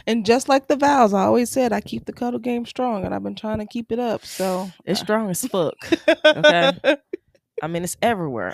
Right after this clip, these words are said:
Speaker 2: On the couch, on the floor, in the bed. Like, we cuddle everywhere. Hell, in the dining room, on the chair. Like, we just cuddle up. Like, yeah, the cuddle
Speaker 1: Yeah,
Speaker 2: is
Speaker 1: I,
Speaker 2: super
Speaker 1: I,
Speaker 2: strong.
Speaker 1: my cuddle game is strong, and I, and I, I intend to keep it that way.
Speaker 2: Yeah,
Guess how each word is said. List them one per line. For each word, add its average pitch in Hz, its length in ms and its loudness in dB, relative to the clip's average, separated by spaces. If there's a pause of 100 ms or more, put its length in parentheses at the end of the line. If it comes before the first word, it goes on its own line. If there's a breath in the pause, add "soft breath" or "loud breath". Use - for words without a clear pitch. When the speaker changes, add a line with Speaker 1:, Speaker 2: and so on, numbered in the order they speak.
(140)
Speaker 2:
On 196 180 -2
the 196 80 -4
couch, - 600 -2 (100)
on 196 220 -4
the 196 80 -12
floor, 123 520 -8
in 202 200 -8
the 196 100 -6
bed. 147 380 -2
Like, 107 200 -8
we 165 100 -10
cuddle 185 360 -8 (100)
everywhere. 151 800 -2 (540)
Hell, 185 400 -2 (220)
in 269 240 -4
the 269 80 4
dining 220 420 4
room, 160 440 -4
on 240 260 2
the 226 80 -4
chair. 170 520 0
Like, 160 180 -6
we 196 120 -14
just 190 220 -14
cuddle 196 320 -4
up. 165 180 -2
Like, 165 220 -6 (460)
yeah, 156 360 -6
the 175 80 -14
cuddle 208 320 -6
Speaker 1:
Yeah, 170 80 -4
Speaker 2:
is 170 80 -8
Speaker 1:
I, 190 120 -12
Speaker 2:
super 160 160 -10
Speaker 1:
I, 208 40 -10
Speaker 2:
strong. - 300 -10
Speaker 1:
my 208 100 -18 (100)
cuddle 240 220 -14
game 233 240 -14
is 226 80 -18
strong, 220 240 -14
and 185 100 -14
I, 185 100 -12 (120)
and 147 180 -16
I, 165 220 -14
I 180 120 -8
intend 214 340 -8
to 220 40 -14
keep 247 220 -16
it 220 60 -20
that - 180 -8
way. 151 300 -12
Speaker 2:
Yeah, - 220 -12